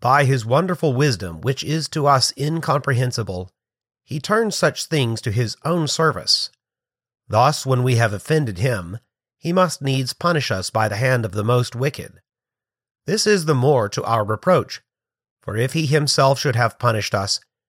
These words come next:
and we saw before our eyes that he revenges his honor because of our iniquities, we would well say, seeing that we have offended him, that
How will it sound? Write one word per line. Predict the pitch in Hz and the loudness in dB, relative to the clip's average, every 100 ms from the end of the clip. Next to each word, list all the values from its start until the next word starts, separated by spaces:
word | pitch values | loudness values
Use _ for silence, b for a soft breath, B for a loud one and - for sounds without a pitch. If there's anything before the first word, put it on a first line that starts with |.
| _ _ | _ _
and | 95 92 | -16 -8
we | 101 | -6
saw | 113 123 127 135 | -2 2 4 2
before | 131 139 131 131 | 0 0 2 4
our | - | 2
eyes | 120 110 101 98 | 2 2 2 -2
that | 98 | -4
he | 104 110 | -6 -6
revenges | 104 92 123 135 104 92 | -4 0 0 0 -2 -4
his | 117 - | -6 -4
honor | 123 139 101 78 | 0 2 0 -6
because | 95 - 113 | -6 -2 -2
of | 107 | 0
our | 110 113 | 0 0
iniquities, | 107 127 110 101 101 - _ _ _ _ _ | 0 -2 -4 -6 -4 -6 _ _ _ _ _
we | 135 214 | -2 0
would | 240 226 - | 4 2 2
well | 123 98 | 0 0
say, | - 120 90 85 92 _ _ _ | -2 -4 -4 -8 -12 _ _ _
seeing | - 156 156 107 110 110 | -2 0 2 0 -2 -4
that | 101 | -2
we | 117 | 0
have | 113 98 | 0 0
offended | - 147 120 90 | 0 0 0 -4
him, | 90 80 98 - _ _ _ - | -8 -10 -14 -16 _ _ _ -6
that | 131 - | -4 -4